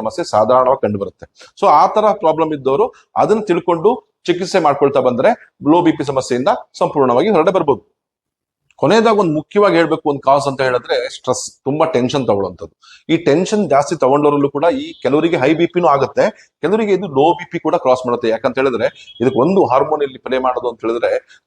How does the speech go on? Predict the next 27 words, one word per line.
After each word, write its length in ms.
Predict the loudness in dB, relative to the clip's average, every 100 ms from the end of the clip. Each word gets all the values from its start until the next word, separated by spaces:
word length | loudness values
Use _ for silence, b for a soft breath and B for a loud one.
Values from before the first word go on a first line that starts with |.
| -2
ಕಾರ್ಟಿಸಾಲ್. 440 | -2 0 2 0 -2 _ -2
ಕಾರ್ಟಿಸಾಲ್ 400 | 0 2 2 0 0
ನಮ್ಮ 120 | -4 -2
ಬಿ 80 | -4
ಪಿಯನ್ನ 200 | -2 0 -2 0
ಜಾಸ್ತಿಯನ್ನ 400 | 0 0 0 0 2
ಮಾಡುತ್ತೆ. 220 | 0 2 2
ಆದ್ರೆ 160 | 2 0 -2 B _ -4
ತುಂಬಾ 240 | 0 0 0
ಸ್ಟ್ರೆಸ್ 220 | -2 -6 -2
ಪದೇ 160 | 0 2
ಪದೇ, 140 | 2 2 2
ಪದೇ, 140 | 0 2
ಪದೇ, 120 | 0 0
ಪದೇ 120 | 2 2
ಆಗ್ತಾ 200 | 0 -4
ಇದ್ದಾಗ 200 | 0 0 0
ಏನಾಗುತ್ತೆ 280 | 0 -2 -4
ಅಂತ 80 | -6 -6
ಹೇಳಿದ್ರೆ, 200 | -6 -8 -6
ಈ 20 | 0
ಹಾರ್ಮೋನ್ 360 | 2 2 -4 -10
ನಲ್ಲಿ 140 | -10 -10
ವೇರಿಯೇಷನ್ 300 | -12 -16 -6
ಶುರು 120 | -2 -2
ಆಗುತ್ತೆ. 280 | -4 -4 -2 -2 B B -4
ನಮ್ಮ 140 | -2